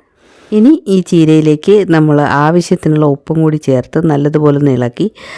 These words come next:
ഒന്ന് ഒരു രണ്ട് മിനിറ്റ് സമയം വേവിച്ചെടുക്കാം. അടച്ചു വെച്ച് ലോ ഫ്ലെയിമിലിട്ട് നമുക്കിതൊന്ന് വേവിച്ചെടുക്കാം. ഈ സമയം കൊണ്ട് നമുക്കിതിൽ ചേർക്കാനുള്ള അരപ്പ് തയ്യാറാക്കാം. അതിന് വേണ്ടിയിട്ട് ഞാനിവിടെ അര കപ്പ് അളവിൽ തേങ്ങ ചിരകിയതെടുത്ത് വെച്ചിട്ടുണ്ട്. ഇതിലേക്ക്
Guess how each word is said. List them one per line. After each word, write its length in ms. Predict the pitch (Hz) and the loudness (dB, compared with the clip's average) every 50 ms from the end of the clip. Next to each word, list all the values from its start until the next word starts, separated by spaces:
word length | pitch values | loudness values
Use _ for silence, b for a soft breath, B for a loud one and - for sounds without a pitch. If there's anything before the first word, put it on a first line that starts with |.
| B B B B _ | B B B B _
ഒന്ന് 240 | 165 151 160 175 226 262 - _ - - | -2 0 2 0 0 -2 -6 _ -8 -2
ഒരു 360 | 120 147 160 165 175 175 151 - | 0 0 2 2 2 0 0 0
രണ്ട് 260 | 151 151 170 185 196 | 2 2 2 2 2
മിനിറ്റ് 360 | 196 185 165 156 143 151 - | 2 2 2 2 0 -2 -6
സമയം 540 | 156 - - 131 127 127 143 196 226 233 202 | -6 -4 -2 0 0 0 0 -2 -2 -2 0
വേവിച്ചെടുക്കാം. 720 | 160 160 151 143 131 135 - 120 - 113 - - 127 131 - - _ _ _ _ - | 2 2 2 2 0 0 -2 -4 -4 -4 -10 -10 -10 -10 -12 -14 _ _ _ _ -4
അടച്ചു 360 | 180 185 196 190 - - 202 | -2 0 0 -2 0 0 2
വെച്ച് 380 | 180 151 139 - - 180 190 214 - | 2 2 0 0 -2 -2 -2 -2 -2
ലോ 300 | 147 165 165 160 170 170 | 0 0 2 4 2 2
ഫ്ലെയിമിലിട്ട് 580 | 165 - - 160 151 147 143 139 135 131 127 170 | 0 0 0 0 2 2 2 2 0 -2 -2 0
നമുക്കിതൊന്ന് 920 | 170 170 156 147 143 - 139 135 139 139 143 156 185 196 - _ _ _ 165 | 0 2 0 0 0 -2 -4 -2 0 0 0 0 0 -2 -6 _ _ _ 0
വേവിച്ചെടുക്കാം. 640 | 156 151 147 139 135 - 139 127 - - - 123 - - - - - - | 2 2 2 0 0 -4 -6 -6 -4 -8 -8 -10 -10 -12 -20 -20 -4 0
ഈ 80 | 208 208 | 0 0
സമയം 360 | - - 190 170 156 151 147 | 0 2 2 2 4 4 2
കൊണ്ട് 180 | 147 139 139 143 | 2 0 0 0
നമുക്കിതിൽ 440 | 143 139 139 139 - 147 143 151 | 0 0 -2 -2 -4 -6 -6 -6
ചേർക്കാനുള്ള 720 | - - - 147 139 - - 139 143 147 135 135 139 165 202 - B B B B _ | -8 -4 -2 -2 -2 0 -2 0 0 0 0 0 -2 -4 -6 -8 B B B B _
അരപ്പ് 340 | 180 165 165 170 - - 165 - | -2 -2 -2 -2 -2 -4 -2 -2
തയ്യാറാക്കാം. 640 | 139 131 131 127 123 123 120 - 127 - - B B B B B B B B B B | -2 -2 -2 -2 -4 -6 -6 -6 -8 -10 -10 B B B B B B B B B B
അതിന് 140 | 196 208 208 | 2 2 4
വേണ്ടിയിട്ട് 400 | 196 175 160 160 160 156 - 160 | 4 4 4 2 0 0 0 0
ഞാനിവിടെ 380 | 160 151 139 143 139 135 147 | 0 0 2 2 2 2 2
അര 180 | 147 139 143 147 | 2 0 0 -2
കപ്പ് 280 | - - 180 175 - 151 | 0 -2 -4 -2 0 0
അളവിൽ 280 | 139 143 139 147 160 - - | 0 2 0 0 -2 0 0
തേങ്ങ 240 | 139 131 139 151 170 | -2 0 0 0 0
ചിരകിയതെടുത്ത് 640 | 165 - 147 139 131 - 139 143 143 139 143 - 151 | 0 0 -2 -2 0 0 0 0 0 -2 -2 0 0
വെച്ചിട്ടുണ്ട്. 560 | 139 131 - 131 - 143 131 131 156 175 - - | 0 0 -2 -6 -4 0 0 0 0 0 -2 -2
ഇതിലേക്ക് 520 | 147 151 151 135 139 135 127 - - 175 | -4 -2 -2 0 0 -2 -2 -2 -4 -4